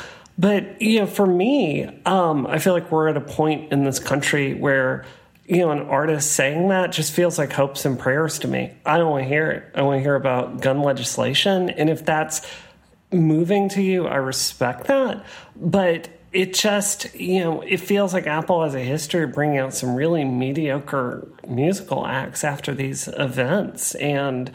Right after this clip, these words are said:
um, I, I understand my musical taste is different than most people's 'cause I like dance music so much, but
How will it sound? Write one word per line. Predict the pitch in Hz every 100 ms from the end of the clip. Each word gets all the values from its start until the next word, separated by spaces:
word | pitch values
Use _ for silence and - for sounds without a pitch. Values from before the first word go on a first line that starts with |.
| - - - _
um, | 160 147 143 135 123 120 - -
I, | - - - 165 160 -
I | 151 165
understand | 160 - 160 165 156
my | 143
musical | 143 139 - 131
taste | - 147 147 -
is | -
different | - 139 202 196
than | 208
most | 208 208
people's | - 233 233 226 226
'cause | 170
I | 165
like | 143 131 127
dance | 120 139 -
music | 240 233 247
so | - 240
much, | 233 240 233 -
but | 160 131